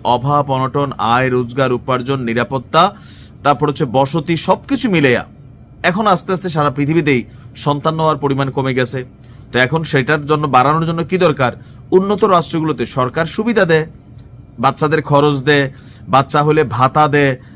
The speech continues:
তারপর হচ্ছে, আহ, অবসরকালীন ভাতা দেয়, স্কুল কলেজে পড়াশোনা ফ্রি রাখে।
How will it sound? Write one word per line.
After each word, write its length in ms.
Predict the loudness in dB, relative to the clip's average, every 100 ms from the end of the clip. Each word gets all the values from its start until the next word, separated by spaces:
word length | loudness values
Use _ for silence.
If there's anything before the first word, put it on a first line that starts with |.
| -6
তারপর 280 | -2 0 0
হচ্ছে, 380 | 0 0 2 0 0
আহ, 280 | 0 2 2
অবসরকালীন 680 | 0 0 -2 -2 0 0 0
ভাতা 320 | 0 0 2
দেয়, 280 | 2 2 -2 -10 -18 -8 -6
স্কুল 280 | 0 0
কলেজে 320 | 2 0 0 -2
পড়াশোনা 520 | 0 0 0 -4 -4
ফ্রি 340 | -2 0 2
রাখে। 420 | 2 0 0 0